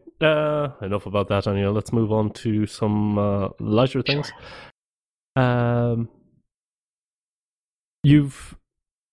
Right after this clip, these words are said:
Speaker 1: I know the Ohio Lin-,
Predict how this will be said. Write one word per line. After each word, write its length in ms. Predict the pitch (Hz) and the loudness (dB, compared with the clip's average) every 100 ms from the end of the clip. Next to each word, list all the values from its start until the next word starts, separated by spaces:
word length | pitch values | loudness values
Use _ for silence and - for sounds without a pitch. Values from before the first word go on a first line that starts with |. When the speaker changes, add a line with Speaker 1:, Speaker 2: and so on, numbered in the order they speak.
| _ _ _ _ | _ _ _ _
Speaker 1:
I 100 | 147 | -2
know 360 | 156 180 165 151 | 2 2 0 0
the 220 | 139 143 | 2 2
Ohio 760 | 127 113 117 127 127 127 131 135 - | 2 -2 -2 0 0 0 0 -2 -2
Lin-, 380 | 123 110 107 170 | 0 0 -2 -6